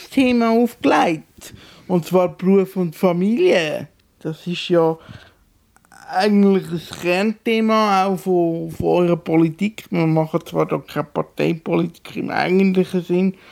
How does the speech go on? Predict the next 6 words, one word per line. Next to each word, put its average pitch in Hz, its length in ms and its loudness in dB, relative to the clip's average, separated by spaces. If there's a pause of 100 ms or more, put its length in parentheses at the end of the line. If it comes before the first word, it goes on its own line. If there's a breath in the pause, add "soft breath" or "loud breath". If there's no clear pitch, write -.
(920 loud breath)
aber 170 260 0
jetzt 180 260 2
muss 196 140 6
man 247 100 4
es 285 60 -4
fast - 500 -2